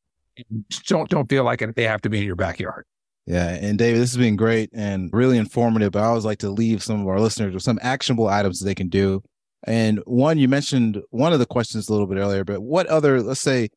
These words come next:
Speaker 2: can you give us under two or three questions that people or our listeners can use to ask a financial advisor when they meet with him or her? You mentioned
Speaker 1: Yeah.
Speaker 2: how do you get paid is one, but, uh, like, two or three other ones that, that they could ask.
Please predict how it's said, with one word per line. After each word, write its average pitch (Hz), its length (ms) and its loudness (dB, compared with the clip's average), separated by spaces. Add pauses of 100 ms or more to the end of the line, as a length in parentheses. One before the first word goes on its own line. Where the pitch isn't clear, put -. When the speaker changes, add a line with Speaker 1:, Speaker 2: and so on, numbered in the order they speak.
(240)
Speaker 2:
can 156 120 0
you 170 80 6
give 160 60 4
us 151 100 -2
under 139 180 2
two 170 200 -2
or 147 100 2
three 127 260 0
questions 104 580 -2
that 95 260 -2 (560)
people 135 240 2
or 101 480 0
our 107 100 0
listeners 123 380 0
can 107 160 -8
use 113 440 4
to 107 300 -4
ask 127 460 -2
a 120 80 -8
financial 104 500 0
advisor 95 680 -2
when 98 240 -2
they 95 140 2
meet 98 280 -2
with 90 180 -6
him 87 420 -4
or 117 260 0
her? 82 260 -6
You 95 180 -4
mentioned 98 360 -2
Speaker 1:
Yeah. 120 120 2
Speaker 2:
how 117 80 0
do 110 60 2
you 104 80 0
get 101 160 0
paid 104 280 0
is 92 160 -2
one, 95 320 0 (380)
but, 92 180 -2
uh, 113 120 0
like, 104 240 -6
two 160 200 2
or 131 100 4
three 117 240 2
other 101 180 0
ones 87 240 -4
that, 82 200 -6
that 85 120 -8
they 87 100 -6
could 82 140 -12
ask. 73 320 -12